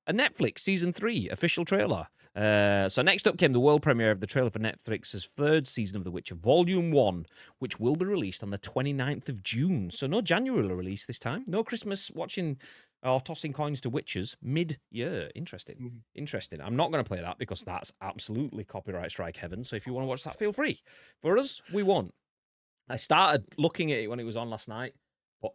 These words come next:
Speaker 1: I thought, "No, I'll watch that. I've gotta watch that in, uh, in a proper four K sort of situation." But yes.
Speaker 2: <laughs>
Speaker 1: Nice. Uh, next up, this was immediately followed by a trailer for Witchfire, which is not, you know, how,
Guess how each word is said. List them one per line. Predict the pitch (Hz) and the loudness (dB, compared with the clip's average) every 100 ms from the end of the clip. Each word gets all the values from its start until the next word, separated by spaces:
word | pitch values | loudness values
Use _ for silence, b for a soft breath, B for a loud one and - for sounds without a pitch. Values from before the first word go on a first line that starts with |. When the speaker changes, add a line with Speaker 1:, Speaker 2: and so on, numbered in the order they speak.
| _ | _
Speaker 1:
I | 101 | -10
thought, | - 92 | -4 -4
"No, | 80 | -4
I'll | 82 | -8
watch | 92 - | -8 -8
that. | - | -8
I've | 98 | -6
gotta | 92 | -6
watch | 98 - | -6 -10
that | - 78 | -12 -14
in, | 85 - | -16 -10
uh, | 110 - - | -10 -10 -12
in | - 104 | -12 -10
a | 95 _ | -10 _
proper | 123 98 - 98 85 - | -6 -6 -6 -8 -8 -12
four | 107 | -12
K | 92 104 85 | -10 -12 -10
sort | - 87 | -12 -14
of | - | -16
situation." | - - 82 76 - 85 | -20 -16 -12 -10 -10 -4
But | 190 | -2
yes. | - 170 - 302 | 2 2 2 2
Speaker 2:
<laughs> | 180 _ _ - 170 214 _ 190 208 B B B | 2 _ _ -16 -16 -18 _ -12 -12 B B B
Speaker 1:
Nice. | 101 80 - - | -10 -6 -4 0
Uh, | 175 160 160 | 6 8 8
next | 185 220 - 226 | 8 4 4 2
up, | 220 - | 2 0
this | 175 - | 2 4
was | 196 | 6
immediately | 185 180 165 135 147 | 6 6 4 2 2
followed | 151 139 | 4 4
by | 120 123 | 6 4
a | |
trailer | 113 127 110 | 4 0 0
for | - 98 | -2 2
Witchfire, | 107 - - - 170 226 185 - - | 2 2 -6 0 2 4 2 -2 -8
which | - | -8
is | 95 | -4
not, | 107 - B B B - | -4 -6 B B B -10
you | 110 | -6
know, | 92 104 - | -4 -4 -8
how, | - 95 87 | -8 -6 -6